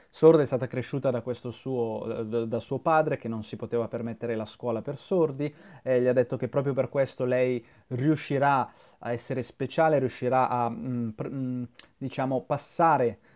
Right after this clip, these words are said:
ehm, da un mondo all'altro ed essere, eccellere in entrambi i mondi. Mm, vediamo, scopriamo che questa versione,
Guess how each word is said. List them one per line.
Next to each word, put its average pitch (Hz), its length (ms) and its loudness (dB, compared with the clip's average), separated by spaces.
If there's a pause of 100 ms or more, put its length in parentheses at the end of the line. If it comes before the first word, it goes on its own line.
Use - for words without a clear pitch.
(160)
ehm, 113 720 -8
da 127 140 0
un 131 100 0
mondo 147 280 0
all'altro 131 760 2
ed 113 100 0
essere, 120 440 0
eccellere 135 640 0
in 117 80 -2
entrambi 127 440 -4
i 143 40 -4
mondi. 190 420 0 (220)
Mm, 139 220 -6
vediamo, 147 560 2
scopriamo 147 580 -2
che 127 140 -8
questa 185 400 0
versione, 156 680 -2